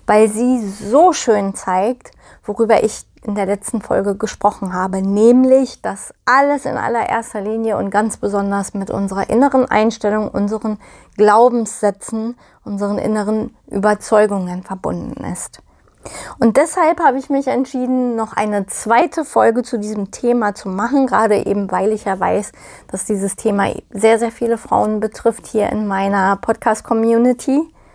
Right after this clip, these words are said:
Und mit Erlaubnis meiner lieben Podcast-Hörerin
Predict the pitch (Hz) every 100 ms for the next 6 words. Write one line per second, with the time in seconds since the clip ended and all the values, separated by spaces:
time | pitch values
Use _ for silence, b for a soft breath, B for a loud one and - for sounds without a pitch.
0 | b 269 294 277 269 233 220 214 214 247
1 | - 254 240 247 208 208 233 220 208 214
2 | 202 233 226 - 208 - 196 190 185 202
3 | 214 226